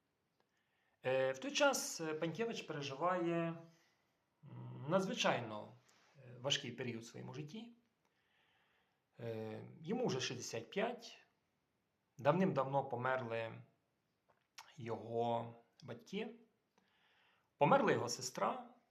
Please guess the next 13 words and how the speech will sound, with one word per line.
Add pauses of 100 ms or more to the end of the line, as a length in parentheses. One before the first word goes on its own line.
(140)
яка
всіляко
йому
підтримувала. (1300)
Е, (200)
від
нього
відвертається
дружина, (1000)
він
самотній, (420)
він,
е,